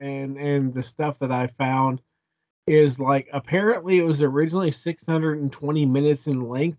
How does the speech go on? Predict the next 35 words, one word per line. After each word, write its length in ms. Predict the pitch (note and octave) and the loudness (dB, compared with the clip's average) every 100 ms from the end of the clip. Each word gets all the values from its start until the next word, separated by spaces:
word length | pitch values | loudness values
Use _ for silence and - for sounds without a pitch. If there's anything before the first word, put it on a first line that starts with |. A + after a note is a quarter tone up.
| C3+ | -4
but 140 | C#3 | -4
only 320 | B2 D#3 D#3+ C#3 | 0 2 4 2
three 400 | - C#3 F3+ D#3 | -2 -2 2 2
hundred 400 | D3+ F3+ E3 C#3+ | 2 0 0 0
and 140 | B2+ | -2
twenty-three 680 | - E3 C#3+ - D3+ A3 A#3 | -4 -4 -4 -4 -2 2 4
minutes 420 | E3 D3 C3+ C3+ | 6 4 2 -4
of 120 | B2 | -8
which 320 | C3+ B2+ - - | -6 -6 -8 -14
survive, 840 | - D3 C3 B2 C#3+ B2+ F2+ E2 _ _ _ _ _ _ _ _ | -4 -2 -2 2 2 2 -2 -8 _ _ _ _ _ _ _ _
uh, 280 | D3+ C#3+ B2+ | -2 0 0
being 360 | A#2 D3+ D3 C#3 | -2 -2 0 -2
curated 600 | - D#3+ C#3+ C#3 C3 B2 B2 | -2 -2 0 0 -2 -6 -6
at 160 | B2+ | -8
the 60 | - | -10
British 420 | A#2 C3 B2 - _ | -8 -6 -6 -10 _
Film 240 | C#3 C3 | -2 -2
Institute. 520 | A#2 - _ - F#2+ _ _ _ _ _ _ _ | -2 -10 _ -20 -20 _ _ _ _ _ _ _
And 120 | C#3+ E3 | 4 4
I 120 | F3 | 6
would 160 | D#3 | 4
really 340 | C#3 D3 F3 E3+ | 2 2 4 6
like 260 | D#3 D#3 - | 4 0 0
to 80 | |
know 180 | D3+ D3 | 2 4
where 180 | C3+ B2 | 4 2
you 240 | C3+ C3+ C3 | 0 2 2
watched 480 | B2+ A#2+ G#2+ - - | 2 -2 -4 -14 -2
those 260 | C3 B2 | 0 0
three 220 | - C3+ B2+ | -4 0 2
hundred 340 | C3 B2+ B2+ | 2 0 -4
and 100 | B2 | -8
twenty-three 480 | - C3 A#2 A#2+ A#2 | -6 -4 -4 -2 0
minutes 380 | A2 F#2+ - F2 | 0 -4 -10 -14
at. 160 | D#2+ | -14